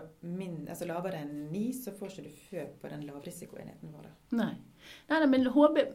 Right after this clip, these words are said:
Speaker 2: altså,
Speaker 1: Ja.
Speaker 2: H B under ti kan jo i seg selv være en risiko, eh,
Speaker 1: Mm.
Speaker 2: altså, og, og,
Speaker 1: Uansett.
Speaker 2: ja,
Speaker 1: Ja.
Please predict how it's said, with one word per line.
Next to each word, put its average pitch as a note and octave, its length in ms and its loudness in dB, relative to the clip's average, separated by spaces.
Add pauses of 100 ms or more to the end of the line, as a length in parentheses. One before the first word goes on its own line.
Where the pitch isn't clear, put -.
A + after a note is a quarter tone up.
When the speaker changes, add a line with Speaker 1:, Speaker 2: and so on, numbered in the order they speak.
(120)
Speaker 2:
altså, C#4+ 320 2
Speaker 1:
Ja. - 320 -4
Speaker 2:
H D4+ 160 4
B D#4 120 2
under B3+ 160 4
ti A3+ 220 -2
kan C4 220 -2
jo F3+ 160 -2
i F#3+ 80 -4
seg - 220 -10
selv B3+ 220 -2
være G#3 240 0
en G#3+ 140 2
risiko, G3+ 540 0
eh, F3+ 440 -4
Speaker 1:
Mm. D#3 320 -2
Speaker 2:
altså, G#3 180 -2
og, B3+ 120 2
og, B3+ 80 -2
Speaker 1:
Uansett. B3+ 420 0
Speaker 2:
ja, C4 140 2
Speaker 1:
Ja. A3 40 2